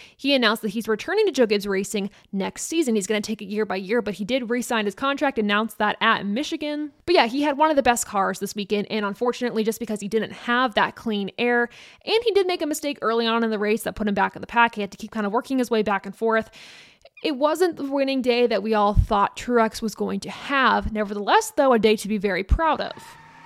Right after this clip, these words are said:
And third was Denny Hamlin. Fourth was Brad Keselowski, and he might not have won as a driver, but he won as a team owner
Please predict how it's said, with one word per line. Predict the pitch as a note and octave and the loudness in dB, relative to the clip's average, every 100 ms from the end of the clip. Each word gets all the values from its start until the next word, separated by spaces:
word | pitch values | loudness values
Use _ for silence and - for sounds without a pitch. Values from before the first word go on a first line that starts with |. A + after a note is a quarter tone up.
| - | -4
And | C#4+ | 0
third | D#4+ E4 | 4 4
was | D#4 | 4
Denny | D4+ C4+ C4 | 4 2 2
Hamlin. | G#3+ B3 A#3+ A#3+ | 0 0 2 0
Fourth | A3+ A#3+ C#4 - | 0 -2 -2 -2
was | C4+ | -4
Brad | G#3 A3+ A3+ | 0 0 0
Keselowski, | G#3+ G3 A3 G#3+ - A3+ | -4 -2 2 2 0 -4
and | G#3+ | 0
he | G#3 | 0
might | A3+ G#4 | 2 2
not | A4 | 4
have | D#4 | 2
won | C#4 D4 D4+ | 2 2 0
as | D4 C4+ | 0 0
a | A3 | 0
driver, | G3+ B3 D4 C#4+ | 2 4 6 4
but | A3 | 0
he | G3+ | -2
won | G#3+ C#4+ | -2 -2
as | G4 D#4+ | -2 -4
a | |
team | - D4+ | -8 -8
owner | D4 C#4 | -4 -4